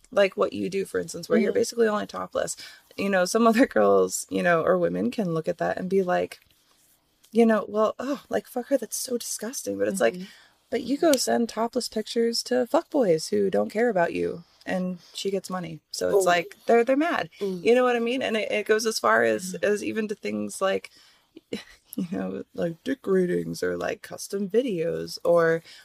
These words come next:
Speaker 1: or
Speaker 2: Mm-hmm.
Speaker 1: any of that type of stuff. It's like, no, the job isn't for everyone, but
Speaker 2: Right.
Speaker 1: everybody can be successful in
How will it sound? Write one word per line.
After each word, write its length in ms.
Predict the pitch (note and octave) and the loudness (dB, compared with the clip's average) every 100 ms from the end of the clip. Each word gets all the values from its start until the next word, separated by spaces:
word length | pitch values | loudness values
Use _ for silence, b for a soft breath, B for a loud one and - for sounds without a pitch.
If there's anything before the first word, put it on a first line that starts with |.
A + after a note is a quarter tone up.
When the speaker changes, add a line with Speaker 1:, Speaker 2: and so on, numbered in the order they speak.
| - | -2
Speaker 1:
or 120 | A3+ | 0
Speaker 2:
Mm-hmm. 100 | A3 | 2
Speaker 1:
any 160 | A#3 A#3 | 2 0
of 80 | |
that 180 | G#3+ G#3+ | 0 -2
type 180 | A#3 - | -2 -4
of 120 | G#3 | -4
stuff. 400 | - - E3 - - | -2 0 0 0 -4
It's 240 | G3 - | -4 2
like, 280 | G#3 G3 - B B B B _ _ _ _ _ - - - | 2 2 -4 B B B B _ _ _ _ _ -18 -12 -2
no, 360 | B3 C4+ A#3+ | 0 2 2
the 140 | A#3 G3+ | 4 4
job 300 | A3 G#3+ G#3+ | 6 4 4
isn't 320 | F#3+ G3+ - | 0 -2 -2
for 180 | F3 - | 0 2
everyone, 600 | F3+ F3+ D#3+ C#3+ G3 G3+ | 2 2 0 -2 -4 -4
but 140 | - F#3 | 4 8
Speaker 2:
Right. 200 | E3+ E3 - | 8 6 4
Speaker 1:
everybody 480 | A3 C4 C#4 B3 - | 4 4 4 2 -2
can 240 | A3+ G3 | -4 -4
be 240 | F3 F#3+ | -6 -8
successful 760 | F#3+ - - F2 - - E3+ E2+ | -6 -8 -6 -6 -6 -4 -2 -2
in 520 | - E2+ E3+ - E3 | -2 -2 -2 -6 -8